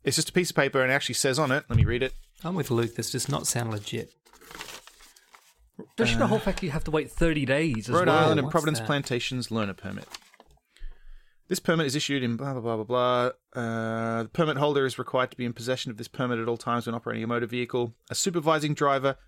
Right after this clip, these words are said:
Speaker 1: is not required for this permit holder. And I look drunk.
Speaker 3: Okay.
Speaker 1: I look drunk in the
Speaker 2: Just,
Speaker 1: photo,
Speaker 2: just
Speaker 1: obviously.
Speaker 2: as well.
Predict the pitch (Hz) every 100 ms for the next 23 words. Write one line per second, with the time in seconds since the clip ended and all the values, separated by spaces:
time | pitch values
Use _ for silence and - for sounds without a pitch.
0 | _ 127 117 151 165 143 131 117 110 110
1 | - 110 110 - 110 101 95 101 - 101
2 | _ - - - _ _ - - - _
3 | _ - - - _ _ _ - - -
4 | _ _ _ - 110 110 220 254 110 123
5 | 131 131 120 107 104 101 - - - -
6 | 113 107 110 120 139